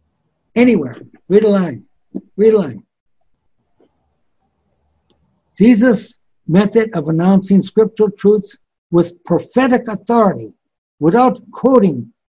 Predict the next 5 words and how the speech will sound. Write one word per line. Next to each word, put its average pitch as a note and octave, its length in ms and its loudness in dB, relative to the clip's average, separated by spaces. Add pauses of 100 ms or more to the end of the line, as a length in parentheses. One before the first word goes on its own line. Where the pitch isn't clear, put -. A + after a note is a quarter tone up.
past G3+ 340 -4
rabbinical G3 580 -2
tradition F3 680 -6 (220)
for E3+ 220 -4
corroboration. C#3 1000 -8